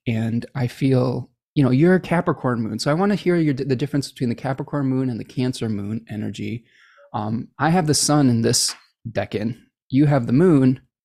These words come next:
in this decan of Capricorn, right? I have the sun in, in Cancer two, and you have the moon in Capricorn two. How do you set, um, m-, both milestones,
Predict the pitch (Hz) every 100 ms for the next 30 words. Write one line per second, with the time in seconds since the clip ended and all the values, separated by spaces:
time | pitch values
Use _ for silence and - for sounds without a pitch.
0 | _ - 127 165 - - 104 - 104 104
1 | - 127 - - - 110 101 131 131 127
2 | 123 - 135 127 117 113 _ _ _ 123
3 | 117 - 131 123 113 - 117 120 - 117
4 | 123 120 117 120 - 139 170 147 123 117
5 | 120 - 131 127 - 110 107 - - 117
6 | - _ _ _ _ _ _ _ _ _
7 | _ _ _ - - 196 247 285 180 147
8 | 135 139 139 139 127 - _ - - 135
9 | 123 - - - _ _ _ _ - 117
10 | 110 110 110 107 - _ _ _ _ -
11 | 117 - 110 - - 135 135 139 123 139
12 | 175 - - 196 254 277 -